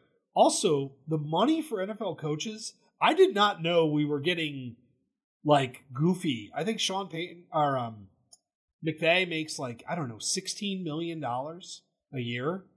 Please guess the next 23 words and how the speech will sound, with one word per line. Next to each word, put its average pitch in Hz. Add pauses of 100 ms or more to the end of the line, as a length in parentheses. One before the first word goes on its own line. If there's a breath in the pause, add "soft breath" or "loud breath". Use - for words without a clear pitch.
(360)
to -
coach. 160
I 196
didn't 339
know 226
we 202
were 160
there 131
with 143
N 170
F 151
L 147
coaches. 120
I, 165
I've 180
been 180
out 156
of 147
the 127
loop 120
a -
little 98
bit. -